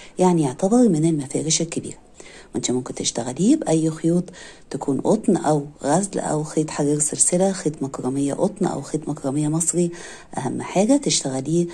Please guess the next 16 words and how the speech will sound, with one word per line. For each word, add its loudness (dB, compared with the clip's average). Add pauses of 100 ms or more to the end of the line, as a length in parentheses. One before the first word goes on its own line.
(300)
بالإبرة 0
المناسبة 0
لسمك 0
الخيط. -8 (520)
وطبعا -4
وزن -6
المفرش 2 (100)
ومقاس -2
المفرش -2 (320)
هيختلف 0
حسب 0
نوع -2
الخيط -4
اللي -8
هتشتغلي -6
بيه. -14